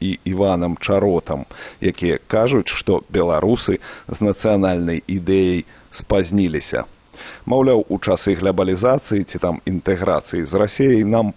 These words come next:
позна гнацца за сусветным прызнаннем нашай літаратуры. Гілевіч адказаў на гэта імем Танка. Цытую: "Вылучу толькі адно імя, Максім Танк, і скажу: вялікі паэт другой паловы дваццатага стагоддзя.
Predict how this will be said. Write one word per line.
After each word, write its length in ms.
позна 460
гнацца 560
за 240
сусветным 640
прызнаннем 720
нашай 480
літаратуры. 720
Гілевіч 480
адказаў 480
на 160
гэта 320
імем 440
Танка. 560
Цытую: 540
"Вылучу 540
толькі 420
адно 440
імя, 360
Максім 420
Танк, 500
і 80
скажу: 540
вялікі 420
паэт 380
другой 360
паловы 380
дваццатага 640
стагоддзя. 720